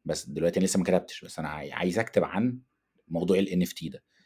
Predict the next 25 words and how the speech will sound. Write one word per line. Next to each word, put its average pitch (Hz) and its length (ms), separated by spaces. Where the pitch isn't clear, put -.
آآ، 80 260
تاني 104 240
حاجة 117 380
هاتكلم 101 460
مثلا 104 380
عن، 120 360
آآ، 85 540
قانون 95 680
ضرايب 85 680
الجديد 78 800
اللي 76 160
موجود 76 340
في، 78 300
في 76 160
مصر، 95 340
اللي 73 100
هو 80 80
بتاع - 280
ال-، 69 280
الfreelancers 85 800
وال-، 65 600
والcontent 87 420
creators 76 420
والناس 67 260
دي. - 100